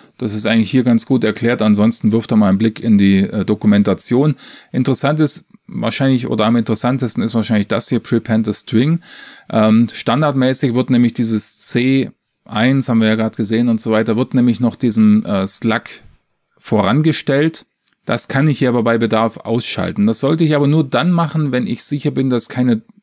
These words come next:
Überschriften oder gleichlautenden Überschriften auf der Seite verwendet werden. Ja, ich kann das mal hier ausschalten. Speichere das mal. Und wenn ich jetzt mal hier neu lade,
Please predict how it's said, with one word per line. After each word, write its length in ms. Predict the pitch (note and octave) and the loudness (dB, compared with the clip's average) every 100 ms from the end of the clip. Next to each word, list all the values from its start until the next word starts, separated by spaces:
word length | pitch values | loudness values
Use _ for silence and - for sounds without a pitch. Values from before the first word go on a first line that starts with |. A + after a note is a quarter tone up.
| _ | _
Überschriften 720 | - C3 A#2+ C3 A#2+ - A#2 | -2 -2 0 -2 -4 0 2
oder 180 | G2 G#2+ | 2 0
gleichlautenden 840 | G#2 G#2 B2+ A#2 G2+ B2+ A#2 G#2 | 0 0 0 0 2 2 2 2
Überschriften 680 | - B2+ A2+ - G#2 - G2+ | 2 2 0 0 -2 -2 -4
auf 140 | - - | -6 -4
der 160 | G2 | -2
Seite 320 | F#2 F#2+ - | -2 -2 -4
verwendet 500 | F#2+ F2+ F2 E2+ D#2+ | -8 -6 -2 -2 -2
werden. 300 | E2+ - - - - - _ | -6 -8 -8 -12 -20 -20 _
Ja, 100 | - | -4
ich 100 | D3 | -2
kann 120 | C3 | 0
das 140 | B2+ | 0
mal 140 | - A#2 | 0 0
hier 180 | A2 - | 0 0
ausschalten. 720 | C3+ - C#3 C3+ C3 C#3 - - _ _ _ _ _ _ _ _ _ _ _ _ _ _ _ _ _ _ _ _ _ - | -2 0 0 0 0 -4 -6 -20 _ _ _ _ _ _ _ _ _ _ _ _ _ _ _ _ _ _ _ _ _ -14
Speichere 500 | - G2+ G2+ A2+ A#2 | -10 -4 -2 0 2
das 240 | A2+ - | 2 2
mal. 380 | A#2 A2 A2 - _ _ _ _ _ _ _ _ _ _ _ _ _ _ _ _ _ _ | 2 4 2 0 _ _ _ _ _ _ _ _ _ _ _ _ _ _ _ _ _ _
Und 420 | A2+ G2+ G2+ G2 | -6 -2 0 0
wenn 140 | F#2+ | 0
ich 80 | G2+ | -2
jetzt 220 | - - | -2 -2
mal 120 | A2+ G2+ | -2 0
hier 140 | G2+ | 2
neu 280 | G2 G2+ A#2+ | 2 4 2
lade, 520 | B2 A#2+ B2 B2 A2+ | 2 2 2 2 -2